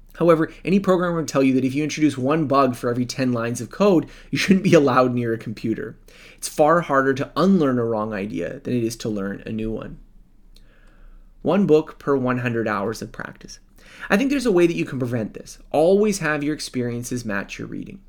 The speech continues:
That is, you should have w-, roughly one hundred hours of real experience for every book you read on the topic. This is a completely made-up rule, but I, I think the numbers are in the right ballpark. Keep your theory balanced with experience, and it keeps you from introducing buggy ideas into your brain.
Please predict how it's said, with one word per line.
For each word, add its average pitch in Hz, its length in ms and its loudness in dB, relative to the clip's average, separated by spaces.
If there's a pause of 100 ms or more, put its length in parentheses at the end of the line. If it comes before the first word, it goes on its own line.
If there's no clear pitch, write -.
(260)
That 165 160 2
is, 151 120 2
you 156 80 -2
should 147 180 -2
have 143 220 0
w-, 120 260 -2
roughly 131 340 -2
one 151 280 2
hundred 180 260 2
hours 120 340 0
of 113 160 -4
real 208 220 2
experience 110 480 -4
for - 120 -6
every 139 200 0
book 117 340 -4
you 120 80 -4
read 107 240 -4
on 104 160 -6
the 107 60 -8
topic. - 540 -14 (580)
This 262 80 0
is 254 60 4
a - 40 -4
completely 190 320 6
made-up 131 420 4
rule, 104 300 -2
but 214 280 0
I, 208 300 0
I 220 40 2
think 247 180 -4
the 214 60 -4
numbers 113 380 0
are 104 100 -2
in 104 80 -4
the 98 80 -4
right 95 240 -6
ballpark. - 520 -8 (420)
Keep 226 240 -4
your 247 100 -2
theory 175 380 0
balanced 120 500 -2
with 123 120 -2
experience, 135 840 -4 (420)
and - 80 -2
it 185 100 -4
keeps 208 300 -4
you 220 80 -2
from 196 200 -2
introducing 147 500 -2
buggy 127 300 2
ideas 110 400 -2
into 107 200 -6
your 110 120 -4
brain. - 400 -10